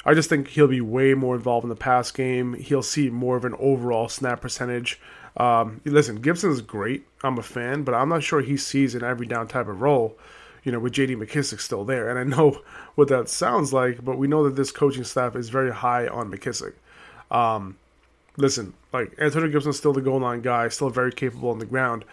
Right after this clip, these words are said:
Uh, but this team has weapons in the pass game outside this backfield, and we know Fitz is gonna sling it. Um, so I do, you know, I'll, I'll be a little bit reserved, uh, taking Gibson that high.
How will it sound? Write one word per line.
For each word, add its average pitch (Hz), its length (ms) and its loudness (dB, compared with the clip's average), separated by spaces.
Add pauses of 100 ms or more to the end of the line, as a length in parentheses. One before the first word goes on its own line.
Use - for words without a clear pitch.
(340)
Uh, 110 160 -2
but 127 140 -2
this 143 160 2
team 147 220 0
has 139 260 4
weapons 135 280 0
in 131 60 -8
the 127 60 -6
pass 127 320 2
game 123 220 -6
outside 123 380 0
this 120 140 -10
backfield, 120 600 -2 (280)
and 139 120 0
we 139 80 4
know 127 160 2
Fitz 135 320 0
is 120 80 -8
gonna 123 180 -2
sling 123 300 -2
it. - 200 -6 (380)
Um, 110 320 -4
so 120 160 0
I 120 60 4
do, 127 400 2 (400)
you 120 100 -2
know, 87 180 -6 (240)
I'll, 131 200 2
I'll 131 140 4
be 139 200 2
a - 80 2
little 131 260 2
bit 120 180 -4
reserved, 110 600 -4 (400)
uh, 107 220 -2
taking 120 320 -4
Gibson 113 360 -6
that 101 180 -4
high. - 420 -4